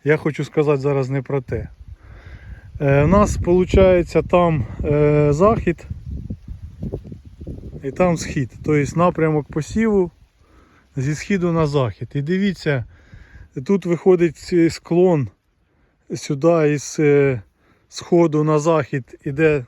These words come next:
на зниження, а з цієї сторони навпаки, іде нижча сторона, получається, схід,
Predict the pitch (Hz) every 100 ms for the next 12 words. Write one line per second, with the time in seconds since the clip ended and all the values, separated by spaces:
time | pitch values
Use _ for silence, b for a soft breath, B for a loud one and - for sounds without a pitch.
0 | - 185 151 160 226 277 233 226 220 196
1 | _ _ _ B B B B B B B
2 | B - 147 139 - 233 208 214 196 196
3 | 202 180 170 185 160 147 120 107 - -
4 | - - 139 139 160 151 143 120 B B
5 | B B B 151 160 165 - 165 147 143
6 | 151 - - 170 - 156 156 156 156 135
7 | 147 147 - 156 151 175 - - 262 -